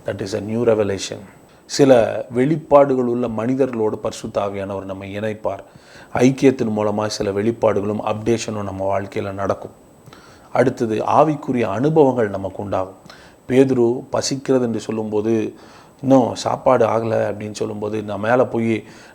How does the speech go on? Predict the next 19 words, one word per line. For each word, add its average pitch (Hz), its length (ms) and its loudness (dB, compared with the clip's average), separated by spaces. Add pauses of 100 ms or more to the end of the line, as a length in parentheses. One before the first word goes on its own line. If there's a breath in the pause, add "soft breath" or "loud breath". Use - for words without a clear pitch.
(100)
ஞான 127 360 4
திருஷ்டி 123 380 -2
அடைகிறார். 101 400 -2
ஞான 117 280 -4
திருஷ்டி 127 340 -4
அடைகிறதுனா 107 420 -2
என்னன்னா, 110 460 -4 (520 loud breath)
ஆவிக்குள் 120 580 4
ஆகிற 107 280 0
அனுபவம். 101 500 -6 (640 loud breath)
ஆவிக்குள் 156 360 2
ஆகும்போது 113 380 0
அங்க 110 80 -2
ஒரு 107 240 -6
துப்பட்டியின் 147 720 -6
மூலமாய் 117 360 -6
ஒரு 107 100 -10
சத்தியம் 107 520 -10
வெளிப்படுகிறது. 104 560 -10